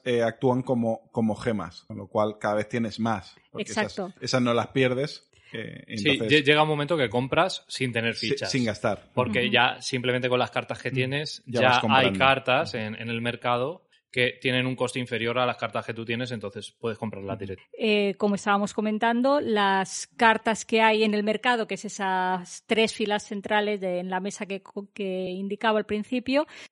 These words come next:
Speaker 2: tienen un coste al final en gemas
Speaker 1: Ujú.
Speaker 2: que puedes utilizar,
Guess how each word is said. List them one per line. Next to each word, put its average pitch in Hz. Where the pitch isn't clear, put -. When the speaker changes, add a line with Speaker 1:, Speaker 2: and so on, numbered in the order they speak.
Speaker 2:
tienen 240
un 208
coste 262
al 185
final 175
en 170
gemas 254
Speaker 1:
Ujú. -
Speaker 2:
que 226
puedes 233
utilizar, 226